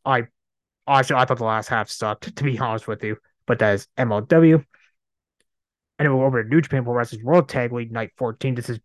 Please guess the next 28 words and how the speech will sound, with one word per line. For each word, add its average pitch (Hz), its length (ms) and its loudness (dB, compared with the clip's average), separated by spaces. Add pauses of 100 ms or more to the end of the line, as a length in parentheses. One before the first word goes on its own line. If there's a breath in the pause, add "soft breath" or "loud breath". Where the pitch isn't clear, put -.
B 131 140 -4
Block 113 360 0
Finals, 165 420 4 (100)
as 131 160 0
we'll 147 140 2
find 120 240 0
which 139 180 2
top 127 300 -2
two 120 420 -4
will 131 160 -4
meet 120 280 -6 (220)
Bullet 135 160 -2
Club 123 120 -2
World 117 200 -2
and 123 120 -4
D 117 80 -4
M 113 100 -4
D 110 60 -8
Kingdom 107 180 -8
semifinals 110 640 -4
on 107 220 -6
today's 160 320 4
show. 151 300 2 (2250 soft breath)
So, 123 240 4 (240)
uh, 123 180 2
dark 151 260 4
match, 143 320 4
we 131 200 2